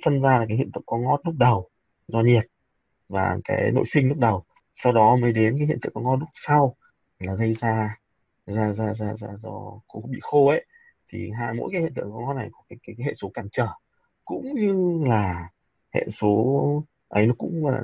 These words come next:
và cái độ cứng của, để đưa vào tính, để, để, của, của, của, của bê tông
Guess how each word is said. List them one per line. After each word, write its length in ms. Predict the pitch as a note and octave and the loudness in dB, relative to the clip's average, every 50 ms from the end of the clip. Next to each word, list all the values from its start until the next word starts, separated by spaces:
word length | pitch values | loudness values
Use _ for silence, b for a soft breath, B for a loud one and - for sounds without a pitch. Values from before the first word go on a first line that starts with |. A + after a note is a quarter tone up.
| G#2 G2+ | -4 -6
và 120 | G2 F#2 | -6 -6
cái 140 | - - A#2 | -6 -6 -6
độ 160 | C#3 - - - _ - | -6 -6 -8 -10 _ -6
cứng 380 | B3 C3 D3+ F3+ A3+ D4 D4 B3+ | -4 -4 -4 -4 -6 -8 -8 -6
của, 260 | A#2+ G#2 F2+ - - - - - | -6 -6 -6 -8 -10 -14 -14 -12
để 100 | - G2 | -10 -8
đưa 160 | G2 A2+ C3 B2+ | -6 -4 -4 -4
vào 140 | A2+ - | -6 -6
tính, 220 | - - G#2 G#2+ A2 _ _ - | -8 -8 -10 -12 -12 _ _ -12
để, 80 | G#2 F2 F#2+ G2+ | -12 -10 -10 -10
để, 60 | - - - - | -12 -12 -12 -12
của, 460 | G2 G2 G2+ A#2+ D3 D3 - - - - - - _ _ | -12 -10 -10 -8 -8 -8 -10 -10 -12 -14 -16 -18 _ _
của, 220 | - F#2+ F#2 F2 - - - G2 | -14 -14 -14 -14 -14 -16 -20 -20
của, 140 | - - F2+ _ | -20 -20 -20 _
của 120 | - F#2 F#2 | -16 -14 -12
bê 100 | G2+ A2 - - | -12 -10 -6 -4
tông 140 | C3+ C3+ | -4 -4